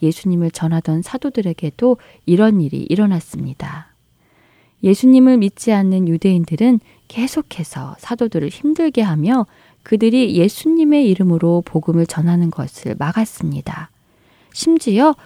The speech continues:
그들을 데려다가 채찍질까지 했지요. 그때 사도들의 반응은 어땠을까요? 사도행전 오 장 사십 절과 사십일 절입니다.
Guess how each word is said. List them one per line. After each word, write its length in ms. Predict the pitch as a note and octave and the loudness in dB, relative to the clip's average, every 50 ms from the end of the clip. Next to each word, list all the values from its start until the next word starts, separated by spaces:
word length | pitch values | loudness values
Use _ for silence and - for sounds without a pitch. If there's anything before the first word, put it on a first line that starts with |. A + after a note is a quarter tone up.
| _ _ | _ _
그들을 380 | - - E3+ F3 E3+ F3+ F3 | -8 -4 0 0 0 0 0
데려다가 640 | E3+ - D#3+ D#3+ E3+ E3 - C#3+ C3+ - - - - - - | -2 0 0 0 0 -2 -2 -6 -8 -10 -10 -12 -12 -12 -14
채찍질까지 920 | - - - D#4 - - - - - D#4 C4 - - - C3+ C3+ - - F#3+ | -10 -6 -6 -6 -6 -8 -14 -8 -6 -4 -4 -4 -6 -10 -10 -8 -8 -6 -4
했지요. 580 | G#3+ A#3+ - - - - F#3 D3+ C3 C3 D3 D#3 _ _ _ _ _ _ _ _ _ _ | -4 -4 -6 -8 -8 -6 -4 -4 -4 -6 -10 -12 _ _ _ _ _ _ _ _ _ _
그때 360 | - - F3+ - - E3 D#3 D3+ - - - - - | -2 -2 -2 0 0 -2 -2 -2 -4 -12 -20 -20 -20
사도들의 540 | - - - D#4 - F#4 F4 - C#4+ A3+ G3+ | -8 -6 -4 -2 -2 -2 -2 -2 0 -2 -2
반응은 480 | - - - D#3+ D#3+ D#3 D#3 D#3 F3 - | -2 -2 -4 -2 -2 -2 -2 -2 -4 -4
어땠을까요? 920 | - D#3 E3 - - C4 C#4 - - E3 - - - C3+ D3 G3+ A#3+ C4+ A#3 - _ _ _ _ _ _ _ _ _ _ _ | -4 -4 -4 0 0 0 0 -2 -4 -8 -8 -8 -8 -6 -2 -2 -2 -2 -2 -4 _ _ _ _ _ _ _ _ _ _ _
사도행전 800 | - - - C#4+ C4+ D4 C4+ A#3 F#3+ E3+ - - D3 E3 G#3 A3 - | -8 -4 -2 0 2 2 4 4 2 2 0 0 0 0 0 0 0
오 160 | - E3 F3 F3 | 0 0 0 0
장 240 | - - C3+ B2+ - _ | -2 -4 -6 -6 -8 _
사십 500 | - - - A3 A3 A3+ - A3+ - _ | -14 -8 -6 -4 -4 -2 -4 -6 -8 _
절과 540 | - F3+ D3+ C#3 C#3 - - C3+ B2+ B2+ D3 | -4 -4 -4 -4 -4 -8 -8 -10 -10 -10 -12
사십일 540 | - - - B3 - - G3+ - C4 D4+ D#4+ | -10 -8 -8 -6 -6 -6 -4 -2 -2 -2 0
절입니다. 760 | - E4+ D4 A3 E3+ C3 B2+ C3 - - - - - _ | 0 -2 -2 -2 -2 -4 -6 -8 -12 -14 -18 -20 -20 _